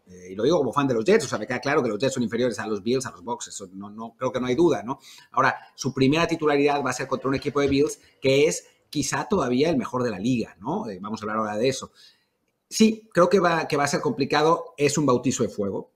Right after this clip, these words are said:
eso está clarísimo, ¿no? Eh, creo que, que, bueno, Pickett va a tener que,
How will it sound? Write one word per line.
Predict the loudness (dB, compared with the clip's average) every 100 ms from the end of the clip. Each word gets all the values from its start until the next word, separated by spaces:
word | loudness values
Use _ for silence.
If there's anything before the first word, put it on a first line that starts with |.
| _
eso | -16 -12
está | -10 -10
clarísimo, | -12 -12 -12 -14 -16 _ _
¿no? | -8 -6 -4 -6
Eh, | -8 -12
creo | -12 -6
que, | -6 -6 -10 _ _ _ _ _ _ -12
que, | -10 -10 -16 -10
bueno, | -10 -4
Pickett | 0 4 2 2 -14 _ _ -4
va | -2
a | 0
tener | 0 0 6
que, | 6 6 0 -18